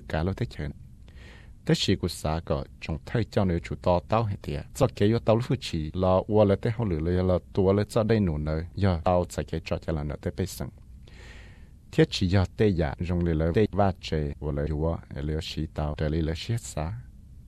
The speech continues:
Cú xã xã chắc sau nó có mừng chứng tao sẽ được bảo hết tiệt. Yếu chủ tao một lì hậu lửa cho một bát rồi tê la mẹ bây giờ. Chỉ do yếu tài trợ nó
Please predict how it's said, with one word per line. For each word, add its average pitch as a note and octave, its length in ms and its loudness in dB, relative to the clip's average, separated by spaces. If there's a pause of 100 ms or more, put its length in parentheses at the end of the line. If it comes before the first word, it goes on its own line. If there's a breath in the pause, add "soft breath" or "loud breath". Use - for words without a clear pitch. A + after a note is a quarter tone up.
(1080 loud breath)
Cú - 120 -10
xã - 220 -2
xã F#2+ 320 0
chắc C3 160 -2
sau F#2+ 280 0
nó F#2 180 2 (100)
có C2 180 -2 (100)
mừng A#2 300 2
chứng C3+ 340 -2
tao F#2+ 180 4
sẽ - 140 -2
được D#2+ 180 -2
bảo A2+ 160 0
hết A#2 100 -2 (100)
tiệt. C#2+ 140 -4 (180)
Yếu G2 160 6
chủ F2+ 220 0
tao G2 180 2
một F#2 180 4
lì F2 180 4
hậu G#2 140 -2
lửa E2+ 140 2
cho G#2+ 100 -2
một F2+ 220 0
bát G#2+ 180 0
rồi E2 180 0
tê A2 120 4
la G#2+ 200 6
mẹ G#2+ 200 4
bây F2+ 120 -2
giờ. - 200 -10 (160)
Chỉ - 200 -8
do E2+ 280 2
yếu D2+ 220 -2 (100)
tài D2+ 120 2 (120)
trợ C#2+ 160 -4
nó E2 300 -2